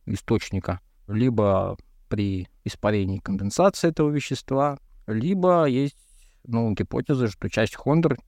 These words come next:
может образоваться при столкновений, э, ранее образованных планетиземалей, и вот этот разбрызганный расплав остывал и производил вот эти вот мелкие силикатные шарики. Скорее всего, образование хондр, оно было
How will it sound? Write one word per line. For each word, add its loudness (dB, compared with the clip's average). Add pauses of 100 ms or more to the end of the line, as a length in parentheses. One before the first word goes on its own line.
(260)
может -2
образоваться 0
при -2 (200)
столкновений, 0 (160)
э, -8
ранее 2
образованных 0 (240)
планетиземалей, 2
и -6
вот -6
этот -6
разбрызганный 0
расплав 0 (160)
остывал 0 (240)
и -4
производил 0
вот -2
эти -4
вот -4 (380)
мелкие 0
силикатные -4
шарики. -6 (200)
Скорее 4
всего, 4
образование 4
хондр, 2
оно 2
было -4